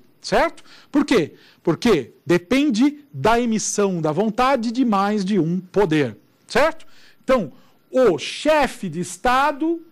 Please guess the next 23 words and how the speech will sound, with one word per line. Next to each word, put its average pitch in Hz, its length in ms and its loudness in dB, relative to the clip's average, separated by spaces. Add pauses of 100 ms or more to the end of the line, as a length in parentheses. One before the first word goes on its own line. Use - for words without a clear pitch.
(280)
assina 294 680 0
o 285 60 2
tratado. 202 680 -4 (720)
Esse 180 260 -2
tratado 277 560 2
é 302 100 0
enviado 247 500 2
para 294 300 2
o 320 80 -2
Congresso 294 760 0
Nacional. 240 600 -6 (520)
E 233 140 4
esse 262 260 0
Congresso 214 800 0 (360)
vai 226 400 0
emitir 285 560 0
a 262 60 2
sua 302 300 -2
vontade 226 640 -4 (120)
de 147 200 -2
aprovação 311 840 -2 (540)
ou 294 380 2 (160)
reprova 220 600 0